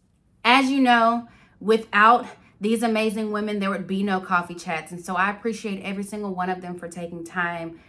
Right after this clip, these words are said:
to share their stories with me on this platform. Um,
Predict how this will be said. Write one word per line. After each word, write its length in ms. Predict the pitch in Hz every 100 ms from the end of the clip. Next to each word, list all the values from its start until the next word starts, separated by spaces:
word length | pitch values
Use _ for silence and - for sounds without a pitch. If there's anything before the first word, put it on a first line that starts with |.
| _ _
to 60 | 202
share 240 | 196 202
their 160 | 196 190
stories 420 | - 180 175 170
with 180 | 170 170
me 260 | 165 160 151 -
on 200 | 165 165
this 180 | 165
platform. 840 | - - 151 - - 147 139 - 160 _ _ _ _ _ _ _ _ _ _ _ _ _
Um, 640 | 190 185 180 175 175 185